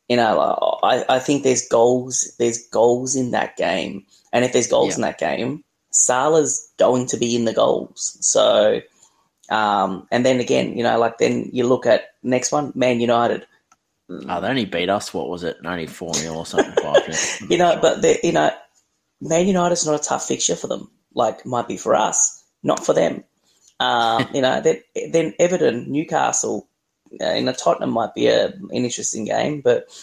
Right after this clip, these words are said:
Speaker 1: they double with Tottenham and Villa, I believe. Eh,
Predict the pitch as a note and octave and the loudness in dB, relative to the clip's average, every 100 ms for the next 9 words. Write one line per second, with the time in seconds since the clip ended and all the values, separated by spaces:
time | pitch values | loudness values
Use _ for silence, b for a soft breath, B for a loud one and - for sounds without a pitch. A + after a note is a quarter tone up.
0 | B _ A#2 A#2+ B2+ B2 A#2 - A#2+ - | B _ -2 2 0 0 -6 0 0 0
1 | A2+ A2+ A2 G#2+ G#2+ A2+ A2+ - A#2+ A#2+ | -2 -2 -4 -6 -6 -8 -8 0 2 4
2 | A#2 F#2+ - A2+ B2 D#3 B B B _ | 2 0 0 0 0 -2 B B B _
3 | _ _ _ - A#4 | _ _ _ -4 -2